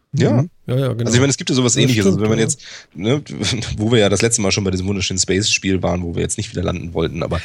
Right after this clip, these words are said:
Speaker 3: <laughs>
Speaker 1: ähm, äh, also mit, mit Eli Dangerous zum Beispiel, diesem, dem Konkurrenten davon, ähm, kann, das kann man ja auch mit einem Oculus spielen und da hast du dann deinen Steuerknüppel und deinen Gashebel und so weiter. Das kannst du alles vor dir aufbauen und dann die Brille aufsetzen, rechts, links gucken, überall in deinem Raumschiff.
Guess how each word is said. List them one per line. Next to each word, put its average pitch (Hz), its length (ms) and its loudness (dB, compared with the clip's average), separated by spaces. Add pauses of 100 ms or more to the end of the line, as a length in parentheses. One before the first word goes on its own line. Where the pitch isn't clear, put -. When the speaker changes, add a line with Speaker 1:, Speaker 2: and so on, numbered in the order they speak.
(180)
Speaker 3:
<laughs> 147 220 2
Speaker 1:
ähm, 101 320 2 (340)
äh, 101 320 2
also 101 160 2
mit, 107 200 2
mit 110 140 0
Eli 104 240 4
Dangerous 104 400 -2
zum 120 120 -4
Beispiel, 113 240 -4
diesem, 98 300 -6
dem 98 140 -4
Konkurrenten 110 580 -2
davon, 113 460 -2 (300)
ähm, 101 160 -4
kann, 101 160 -2
das 95 120 -2
kann - 100 0
man 104 100 0
ja 110 60 4
auch 110 60 -2
mit 113 120 0
einem - 80 -4
Oculus 90 280 -4
spielen 104 300 -2
und 101 80 -2
da - 80 -2
hast 92 140 -4
du - 40 -4
dann 95 160 0
deinen 85 160 -2
Steuerknüppel 123 600 0
und 95 140 0
deinen 85 320 -2
Gashebel 113 520 0
und - 60 -2
so 110 120 2
weiter. 107 160 2
Das 104 120 -4
kannst 98 180 -2
du 73 40 0
alles 85 140 0
vor - 160 -2
dir 82 100 0
aufbauen 135 360 0
und 87 100 -2
dann 87 120 -2
die 90 80 -2
Brille 95 220 0
aufsetzen, 123 420 0
rechts, - 300 -6
links 98 220 -2
gucken, 135 240 -6
überall 117 320 0
in 110 80 0
deinem 104 140 2
Raumschiff. 113 380 -2